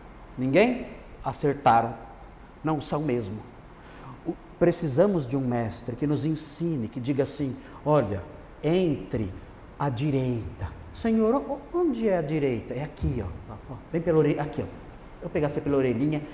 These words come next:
pra você não esquecer mais. Aqui, aqui é a direita." "Ah, aqui?" "É." Pode andar? Pode, anda. Precisamos disso. Precisamos de um mestre amoroso,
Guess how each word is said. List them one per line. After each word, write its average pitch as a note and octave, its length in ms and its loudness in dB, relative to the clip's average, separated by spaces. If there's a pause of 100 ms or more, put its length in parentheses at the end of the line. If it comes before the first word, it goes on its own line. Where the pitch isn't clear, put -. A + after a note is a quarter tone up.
(220)
pra C3+ 80 -2
você C3 140 0
não C3+ 40 4
esquecer C3+ 360 -2
mais. F#2+ 280 -6 (260)
Aqui, - 180 -10
aqui G2+ 160 -4
é - 20 0
a - 20 -2
direita." - 460 -6 (1500)
"Ah, F#3+ 280 8
aqui?" G#3 340 0
"É." A2 360 -4 (540)
Pode F3+ 220 4
andar? D#3+ 380 2
Pode, B2+ 720 4
anda. B2 400 -6 (1120)
Precisamos E3 840 2
disso. - 440 -8 (360)
Precisamos E3+ 460 2
de C#3+ 80 0
um D3+ 120 2
mestre D#3 480 0
amoroso, C#3 960 0